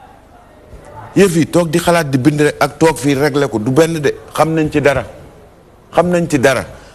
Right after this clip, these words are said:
Parce que bi ñuy soog a ñëw, yoonu yokkute lañ indi. Ñu toog ba ci yàgg gis ni que sax day yeex par rapport ak réalité yi. Donc,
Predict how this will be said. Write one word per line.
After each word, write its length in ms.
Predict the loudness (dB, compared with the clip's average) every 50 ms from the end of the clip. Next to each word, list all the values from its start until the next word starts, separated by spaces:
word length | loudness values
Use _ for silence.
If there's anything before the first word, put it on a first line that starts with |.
| -20 -20 -20 _ _ _ _ _
Parce 140 | -2 0 0
que 80 | 0 0
bi 120 | 2 2 0
ñuy 120 | 0 2
soog 240 | 2 2 2 2 2
a 20 | 0
ñëw, 220 | 0 0 -2 -4 -6 -12 -20 -20 -20 _ _ _
yoonu 240 | 0 2 2 2 2
yokkute 340 | 0 0 0 0 -2 0 0
lañ 180 | 0 0 0 0 0
indi. 200 | -2 0 0 0 0
Ñu 100 | -2 2
toog 200 | 2 2 2 2
ba 80 | 0 -2
ci 100 | 0 0
yàgg 260 | 0 0 -2 -2 -4
gis 140 | -2 -2 0
ni 120 | 0 0
que 80 | 0 0
sax 200 | -2 -2 0 0
day 140 | 2 2 2
yeex 440 | 2 2 2 2 0 -2 -6 -10 -14 -18 -20 -20 -20 -20 _ _ _ _ _ _ _ _ _ _ _ -2 0
par 120 | 2 2
rapport 260 | 2 2 0 0 0 0
ak 120 | 0 0 0
réalité 480 | 2 2 2 0 -2 -2 -2 0 0 0
yi. 140 | 0 -2 -8 -14 -20 -20 -20 -20 -20 -20 -2 2
Donc, 220 | 2 2 2 0